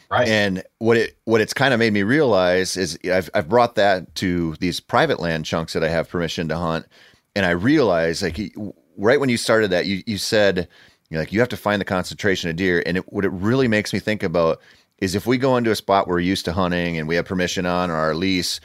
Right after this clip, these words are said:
Speaker 2: we're taking it for granted that the deer are there. And we're going, "Okay, well, the, the deer live here." We're not thinking, like, "Where specifically are the deer right now?" Like, where are they right now? We're thinking, "The deer live here, so they're here and I'm good."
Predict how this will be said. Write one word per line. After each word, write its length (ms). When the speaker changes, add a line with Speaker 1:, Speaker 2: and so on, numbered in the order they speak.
Speaker 2:
we're 100
taking 340
it 100
for 120
granted 360
that 140
the 60
deer 280
are 60
there. 300
And 100
we're 100
going, 320
"Okay, 300
well, 140
the, 160
the 120
deer 200
live 200
here." 140
We're 100
not 180
thinking, 420
like, 260
"Where 300
specifically 800
are 220
the 120
deer 280
right 480
now?" 440
Like, 180
where 300
are 160
they 140
right 380
now? 260
We're 180
thinking, 540
"The 120
deer 200
live 180
here, 160
so 160
they're 160
here 200
and 120
I'm 160
good." 320